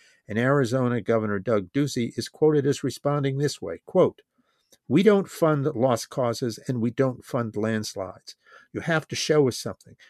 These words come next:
You have to demonstrate that you can move numbers and you can raise resources," unquote. Got that?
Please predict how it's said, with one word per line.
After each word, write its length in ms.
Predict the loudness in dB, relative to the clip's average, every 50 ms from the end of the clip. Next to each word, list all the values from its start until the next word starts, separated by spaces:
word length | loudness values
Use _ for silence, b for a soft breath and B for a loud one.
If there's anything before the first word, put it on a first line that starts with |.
| b b b
You 80 | -4
have 220 | -2 -2 -2 -2 -2
to 80 | -2
demonstrate 600 | 0 0 0 2 0 -2 -2 -2 -2 -2 -2 -2 -4
that 160 | -10 -8 -8
you 100 | -8 -8
can 160 | -6 -6 -4
move 220 | -2 -2 -4 -4 -2
numbers 440 | -2 -2 -2 -2 -2 -4 -6 -6
and 100 | -6 -6
you 80 | -6 -6
can 220 | -6 -8 -6 -4
raise 320 | -2 0 0 0 -2 -4 -4
resources," 580 | -6 -4 -6 -6 -10 -10 -10 -10 -12 -12 -10
unquote. 460 | -12 -12 -14 -14 -12 -12 -12 -12 -12 _ _ _ _ _ _ _ _ _ _ _ _ _ _ 0
Got 260 | 2 2 2 4 4
that? 280 | 6 6 6 6 4